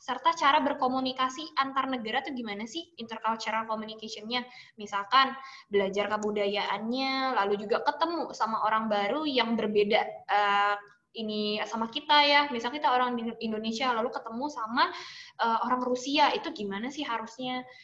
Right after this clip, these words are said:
Lalu juga belajar lagi mungkin bagi teman-teman yang tidak mau nantinya, "Kak, aku nggak mau tapi kerjanya, eh, seperti di bagian kenegaraan. Aku mau, Kak, nanti di perusahaan." Itu juga bisa, teman-teman. Nah, ini salah satu contohnya nih kalau bagi teman-teman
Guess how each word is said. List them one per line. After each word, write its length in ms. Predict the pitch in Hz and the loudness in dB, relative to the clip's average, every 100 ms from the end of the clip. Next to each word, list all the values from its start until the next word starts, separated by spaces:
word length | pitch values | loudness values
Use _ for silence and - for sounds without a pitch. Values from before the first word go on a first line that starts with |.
| - - | -20 -4
Lalu 240 | 220 226 | 2 2
juga 400 | 226 226 269 302 | 2 0 6 6
belajar 480 | 262 233 220 226 240 | 8 6 6 6 8
lagi 400 | 240 240 269 320 | 6 4 4 4
mungkin 400 | 285 285 339 320 233 | 4 2 0 -2 -2
bagi 240 | 220 233 | -2 0
teman-teman 400 | 247 247 262 294 | -2 0 2 0
yang 240 | 302 277 285 | 0 -2 -2
tidak 320 | 262 240 254 | 2 2 4
mau 160 | 262 | 4
nantinya, 480 | 311 269 262 294 320 320 - | 4 2 0 0 0 -2 0
"Kak, 160 | 349 | 4
aku 160 | - 392 | 4 2
nggak 160 | 277 240 | 0 2
mau 320 | 240 359 349 | 0 0 -2
tapi 240 | 302 349 | -2 -4
kerjanya, 720 | 359 226 220 220 330 349 302 | -6 -6 -4 -2 2 2 0
eh, 640 | 226 _ - 220 - 220 220 | -8 _ 0 2 4 4 2
seperti 880 | 220 - 240 226 - 285 311 320 277 | -2 -6 -4 -4 -6 -2 0 0 0
di 80 | |
bagian 400 | 233 220 220 285 | 0 0 2 2
kenegaraan. 720 | 277 262 226 214 214 220 202 175 - - 214 | 0 -2 0 0 0 2 0 -4 -14 -2 -2
Aku 160 | 311 | 0
mau, 320 | 285 254 269 269 | 2 4 4 4
Kak, 160 | 311 254 | 2 4
nanti 240 | 233 294 | -2 -2
di 80 | 269 | -4
perusahaan." 480 | 262 226 220 - 214 208 | -6 -10 -8 -6 -6 -6
Itu 160 | 339 | -4
juga 240 | 285 233 208 | -2 0 -2
bisa, 240 | 214 220 | -2 -6
teman-teman. 400 | 214 208 190 185 - - - - | -6 -10 -14 -18 -18 -20 -14 -4
Nah, 80 | 208 | -2
ini 240 | 202 285 | 0 2
salah 240 | 392 285 269 | 4 6 6
satu 240 | 254 269 | 4 4
contohnya 400 | 262 254 254 311 | 4 6 4 4
nih 160 | 359 359 | 2 2
kalau 160 | 254 | 2
bagi 240 | 233 226 233 | 2 0 -2
teman-teman 400 | 240 240 240 | -2 -2 -2